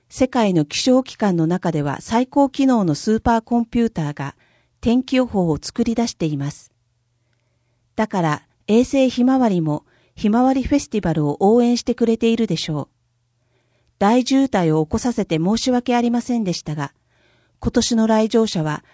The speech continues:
約十五万人でした。私も毎日行きましたが、人々がひまわりを見ると笑顔になり、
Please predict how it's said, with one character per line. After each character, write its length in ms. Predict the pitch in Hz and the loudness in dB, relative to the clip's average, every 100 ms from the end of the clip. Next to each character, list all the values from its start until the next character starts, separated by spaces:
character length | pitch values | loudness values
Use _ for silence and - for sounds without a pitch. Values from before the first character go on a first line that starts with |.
| _ | _
約 320 | - 165 165 143 | -4 -2 -2 -4
十 220 | - 226 | 2 2
五 100 | 262 | 4
万 220 | 254 269 269 | 4 4 2
人 180 | 226 | 2
で 120 | 156 151 | 0 -4
し 120 | - | -8
た。 180 | 135 - _ _ _ _ _ _ _ _ _ _ | -14 -14 _ _ _ _ _ _ _ _ _ _
私 360 | - 185 214 220 | -6 -4 -2 -2
も 140 | 196 | 0
毎 220 | 202 269 | 2 2
日 280 | 254 196 - | 2 0 -6
行 100 | 156 | -8
き 120 | - | -4
ま 100 | 190 | -4
し 100 | 196 | -4
た 140 | - 151 | -6 -6
が、 180 | 139 - _ _ _ _ | -6 -10 _ _ _ _
人 260 | - - 247 | -12 0 0
々 220 | 220 - | 2 0
が 100 | 160 | 0
ひ 160 | 156 196 | -2 0
ま 120 | 226 | 2
わ 140 | 254 220 | 2 2
り 120 | 175 | 2
を 80 | 160 | 2
見 120 | 190 | 0
る 100 | 185 | -2
と 100 | 160 | -4
笑 200 | - 226 | -2 0
顔 220 | 247 220 | 0 0
に 120 | 185 | 0
な 140 | 170 156 | 0 -2
り、 180 | 143 | -6